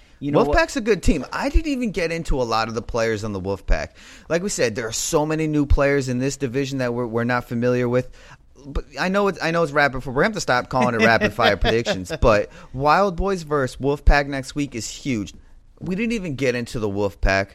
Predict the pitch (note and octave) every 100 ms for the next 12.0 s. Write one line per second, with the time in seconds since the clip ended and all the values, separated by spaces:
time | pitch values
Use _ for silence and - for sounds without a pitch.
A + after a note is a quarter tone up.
0 | - B2 C#3 F#3 G3 D3+ C3+ C3+ D3 A#2
1 | B2+ B2 B2+ C#3 B2+ E3+ E3+ C3 F3 G#3+
2 | F#3+ F3+ D3+ - D#3+ D3+ C#3 A#2 A2 B2+
3 | C3 A2 G#2+ F#2 B2+ D3+ - G#2 E2+ C#2
4 | D2 G#2 A2+ D3 C#3 C3 A2+ G2 A2+ F#2+
5 | F#2+ - A2+ G2+ B2 D3+ E3+ D3+ D3+ C#3
6 | B2+ A#2 A#2+ A#2+ - A#2+ B2 B2+ - A#2+
7 | A2+ G#2 G2+ A#2 A2 - A2+ A2+ - -
8 | - - - - E3+ F3+ E3+ - - A#2
9 | G2 E3 D#3+ - - D3+ C#3 - D3+ F3
10 | E3 C#3+ - A#2 A2 A#2 G#2+ A2 A2+ G#2+
11 | G2+ B2+ A2 A2 G2 G#2 B2+ A#2+ F2 D#2